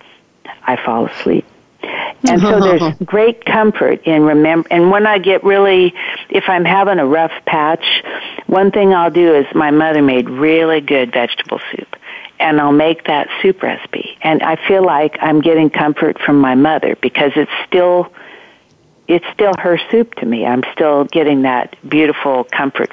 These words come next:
Speaker 1: food that I've always
Speaker 2: Mm-hmm.
Speaker 1: loved. But the other way that goes is that there's a part of me that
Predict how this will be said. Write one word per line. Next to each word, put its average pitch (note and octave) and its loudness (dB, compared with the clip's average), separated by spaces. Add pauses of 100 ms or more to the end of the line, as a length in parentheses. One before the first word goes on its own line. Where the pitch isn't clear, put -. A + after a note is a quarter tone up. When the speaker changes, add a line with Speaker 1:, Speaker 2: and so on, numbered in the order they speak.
Speaker 1:
food B2 -2
that A#2 -2
I've A#2 -4
always A#2+ 0
Speaker 2:
Mm-hmm. F#3+ -4
Speaker 1:
loved. F3 -2 (720)
But G#3 -2
the A3 4
other B3 2
way G3 4
that C#3+ -2
goes C3 2 (200)
is C#3+ 2 (300)
that E3 -2 (520)
there's F3 2
a E3 2
part G#3+ -2
of A3 4
me C#3+ 4 (400)
that D#3+ -2